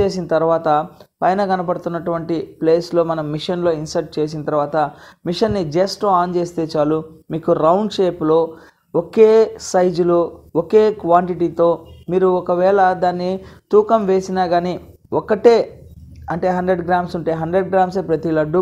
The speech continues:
కూడా ఉంటుందన్నమాట. So ఈ విధంగా ఈ మిషనే కంప్లీట్గా రౌండ్ షేప్లో లడ్డూని మ్యానుఫ్యాక్చరింగ్ అనేది చేస్తుంది.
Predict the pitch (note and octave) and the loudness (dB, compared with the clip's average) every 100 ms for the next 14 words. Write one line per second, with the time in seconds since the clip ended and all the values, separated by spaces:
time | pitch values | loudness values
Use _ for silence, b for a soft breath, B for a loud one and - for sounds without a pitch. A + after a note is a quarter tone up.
0 | F3+ E3+ F#3 E3 D3 D3 C#3 C3 C3+ - | 0 0 0 -2 -6 -6 -6 -4 -4 -6
1 | B B B B - G3+ F#3 - E3+ G3 | B B B B 0 2 2 0 -4 -2
2 | G3+ G3+ G#3+ G#3+ G3+ F#3+ - - _ - | 0 0 0 0 0 0 -4 -12 _ -20
3 | - E3+ G3 A3+ G#3+ - G3 G3+ F#3 - | -12 -4 0 0 -2 -2 -2 -2 -4 -2
4 | F3 F3+ G3 F#3 F#3 E3+ E3 F3+ F#3+ F#3+ | -4 0 -2 2 0 2 2 0 0 -2
5 | F3 E3+ E3+ D3+ B B _ D3+ F3 E3+ | -2 2 2 2 B B _ 2 2 4
6 | G3+ G3 G3+ D3 E3 F3 F3 E3 - D#3 | 2 2 -6 -4 -2 -2 -2 -6 -4 -4
7 | D3 D3 F3+ F3+ C#3 - C3+ C3 | -4 -4 -4 -4 -6 -6 -6 -6